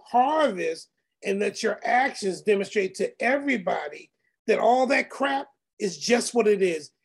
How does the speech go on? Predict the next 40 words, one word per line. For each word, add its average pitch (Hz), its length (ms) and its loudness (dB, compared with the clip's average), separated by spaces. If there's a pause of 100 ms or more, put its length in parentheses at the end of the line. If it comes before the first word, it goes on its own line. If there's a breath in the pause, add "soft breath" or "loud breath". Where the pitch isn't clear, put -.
(120)
It's 240 240 -2
a 196 120 2 (120)
bunch 214 280 -4
of - 80 -16
crap. 233 360 -8 (320)
And 220 220 0
use 247 320 0
your 214 260 -2
energy 220 680 -2 (960)
to 208 80 -6
get 196 240 -6
your 190 80 -2
dream 151 300 -8 (680)
instead 220 260 -2
of 202 80 0
using 220 340 4
your 214 220 4
energy 214 600 0 (260)
to 208 140 4
apologize 185 840 -2 (260 soft breath)
and 190 100 -8
try 226 180 0
to 202 60 -2
convince 220 440 0
folks 202 340 0 (180 soft breath)
that's 294 220 -2
not 294 120 0
who 254 120 2
you 247 220 4
really 254 260 0
are. 247 160 -2 (160 loud breath)
That's 302 200 0
not 302 100 0
who 262 160 0
you 269 180 0
really." 262 220 -6 (420)
I'm - 120 -2
sitting - 240 0
there 113 120 4
going, 110 400 2